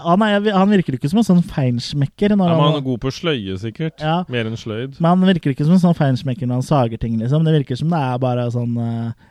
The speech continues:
Speaker 1: jeg tror ikke han kunne lagd en sånn skulptur, liksom, med saga si.
Speaker 2: Nei.
Speaker 1: Men,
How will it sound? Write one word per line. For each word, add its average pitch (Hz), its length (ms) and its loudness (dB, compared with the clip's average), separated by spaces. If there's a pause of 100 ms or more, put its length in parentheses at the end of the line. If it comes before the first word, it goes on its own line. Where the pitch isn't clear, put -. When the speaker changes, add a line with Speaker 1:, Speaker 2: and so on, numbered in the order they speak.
Speaker 1:
jeg 151 140 -8
tror 151 100 -2
ikke 143 80 -2
han 123 80 -8
kunne 175 220 4
lagd 123 260 -2
en 135 80 -8
sånn 123 160 -6
skulptur, 135 640 0
liksom, 196 320 4
med 151 160 0
saga 123 240 -2
si. 180 160 -2 (320)
Speaker 2:
Nei. 120 140 -8 (260)
Speaker 1:
Men, 180 160 2